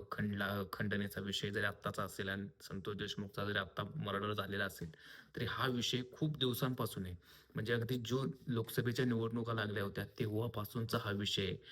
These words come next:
आणि त्यावेळेस कोणाचं कोणाशी डील झालं, त्याच्यामुळे आता याच्यामध्ये शरद पवार गटाचे खासदार या मोर्चात आहेत, आमदार या मोर्चात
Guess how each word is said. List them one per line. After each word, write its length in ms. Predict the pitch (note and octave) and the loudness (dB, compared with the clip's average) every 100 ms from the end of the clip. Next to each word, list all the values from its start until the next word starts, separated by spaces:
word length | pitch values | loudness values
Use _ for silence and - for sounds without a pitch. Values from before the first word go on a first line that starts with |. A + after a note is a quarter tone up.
| - - | -16 -4
आणि 180 | A#2+ B2+ | 0 0
त्यावेळेस 720 | - - A#2 B2+ C3 A#2 A2+ | -2 0 2 4 4 2 0
कोणाचं 520 | - A2 G#2+ A#2 D3 | -2 0 0 2 0
कोणाशी 440 | D3+ A#2 A#2 A#2 A2+ | 0 2 2 0 -2
डील 200 | A2 A2+ | 0 0
झालं, 300 | G#2+ F#2 G#2 A2+ - - - | 0 0 0 -4 -8 -8 -4
त्याच्यामुळे 400 | - A#2+ B2 A#2+ | 0 2 4 2
आता 220 | G#2 A#2 | 2 2
याच्यामध्ये 680 | G#2+ - A2+ A2+ A2+ C3+ D3+ - - - - | 2 2 0 0 2 2 2 0 -20 -20 -8
शरद 320 | - G2+ A#2 | -4 0 0
पवार 300 | - A#2+ A#2+ | 2 4 4
गटाचे 580 | A2 G#2+ A2 - A2+ - - | 4 2 2 2 2 0 -2
खासदार 400 | G2 G2 A2+ A2+ | -2 2 4 6
या 300 | A2+ A2 G#2+ - - | 6 6 2 -4 -4
मोर्चात 380 | G#2 G#2 G#2 G#2 A2 | 0 0 0 0 2
आहेत, 140 | G#2 - - | 0 -2 -4
आमदार 380 | F#2+ F#2+ G2 A#2 | -4 0 2 2
या 140 | A2+ | 2
मोर्चात 400 | G#2+ G2+ G#2 G#2 | 0 -2 -2 -2